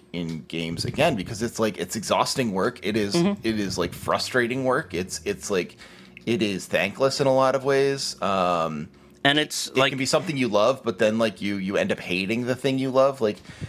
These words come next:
Speaker 1: it very, very, like, and I think, I think that's gonna really disappoint some people. I think it's going to really upset people if, like, those three don't ever do anything in video games again. But, like, I think,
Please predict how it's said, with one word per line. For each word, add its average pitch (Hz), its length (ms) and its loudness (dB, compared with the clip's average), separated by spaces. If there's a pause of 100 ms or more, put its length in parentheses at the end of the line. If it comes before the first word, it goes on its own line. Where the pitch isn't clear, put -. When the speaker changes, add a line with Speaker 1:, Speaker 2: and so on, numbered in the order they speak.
(220)
Speaker 1:
it - 140 4
very, 170 300 4
very, 185 240 4
like, 151 160 4
and 151 100 4
I 165 60 2
think, 208 280 -2
I 151 60 6
think 202 180 0
that's 202 140 2
gonna 175 180 4
really 143 200 6
disappoint 104 420 -2
some 95 120 -8
people. 78 420 -4
I - 60 2
think 120 180 0
it's 120 100 -4
going 113 180 2
to 101 100 -4
really 101 360 2
upset - 320 2
people 95 360 -2
if, 90 220 -4
like, 82 360 0 (560)
those 113 260 2
three 107 220 0
don't 98 260 0
ever 92 240 0
do 87 220 -2
anything 85 320 -2
in 73 80 -6
video 87 260 -2
games 78 300 -8
again. 85 360 -2
But, - 260 0 (140)
like, 113 240 0
I 139 60 -2
think, 160 320 -4